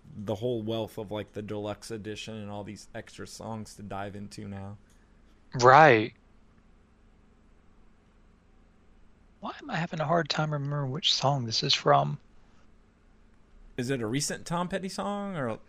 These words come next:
Speaker 2: No, it's, um, back from Wildflowers. Um, what confuses me is I know, um,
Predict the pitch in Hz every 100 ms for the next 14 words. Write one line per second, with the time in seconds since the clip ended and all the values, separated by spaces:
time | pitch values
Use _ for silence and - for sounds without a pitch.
0 | - - - 156 165 151 147 156 - -
1 | - 143 131 127 120 131 - 120 110 113
2 | - 113 107 113 127 131 - - - -
3 | - - - 123 113 107 101 131 - -
4 | - - - - 127 156 - 123 202 214
5 | 156 131 127 120 - 127 123 135 139 131
6 | 123 - - - - - - 123 117 113
7 | 107 107